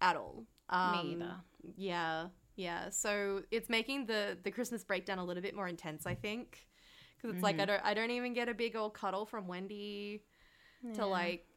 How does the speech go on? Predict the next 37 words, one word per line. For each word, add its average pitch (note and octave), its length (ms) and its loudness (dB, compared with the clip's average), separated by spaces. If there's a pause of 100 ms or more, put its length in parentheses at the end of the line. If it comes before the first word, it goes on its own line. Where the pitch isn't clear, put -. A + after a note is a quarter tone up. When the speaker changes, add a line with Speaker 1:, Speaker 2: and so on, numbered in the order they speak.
(180)
Speaker 1:
balance G#3 500 2
it A3 100 2
all G#3 200 0
out. F3+ 560 2
Um, F#3+ 480 -2 (100)
I'm G#3 460 2
alone A#3 300 0
in C4+ 80 -2
my G#3 140 4
house G3 280 0
at F#3 100 -18
the F#3 60 -10
moment. E3 760 -8
Uh, F3+ 200 0
my F3 120 -6
housemate F3+ 440 -4
has F3+ 200 -8
left D#3 240 -10
for F3 420 -8
their E3 140 -8
dad's - 680 -12
and E3 580 -8
will, E3 220 -4
won't E3+ 220 -8
be F3 80 -8
back D3+ 240 -6
until, F3 240 -14
like, D#3 180 -10
I - 60 -12
think, - 260 -16
like, F3+ 400 -8
at F3 140 -6
least F3+ 240 -4
Boxing D4+ 420 -6
Day, D4+ 160 -2
maybe C#4+ 280 -4
after. D4 280 -2